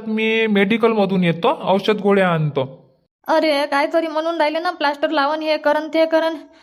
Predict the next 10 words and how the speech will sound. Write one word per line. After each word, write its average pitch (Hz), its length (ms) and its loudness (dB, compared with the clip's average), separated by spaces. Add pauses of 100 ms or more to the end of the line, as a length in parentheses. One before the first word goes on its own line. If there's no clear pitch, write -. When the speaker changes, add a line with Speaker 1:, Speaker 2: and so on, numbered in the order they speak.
(240)
Speaker 2:
माया 294 180 0
पायाले 285 440 2
टोस्टाच 285 460 -2
करन. 202 240 0 (460)
मले 269 440 2
भेव 277 180 2
लागते, 208 560 0
पहिलेच 220 340 0
भेव 214 120 -2
लागते. 214 560 -4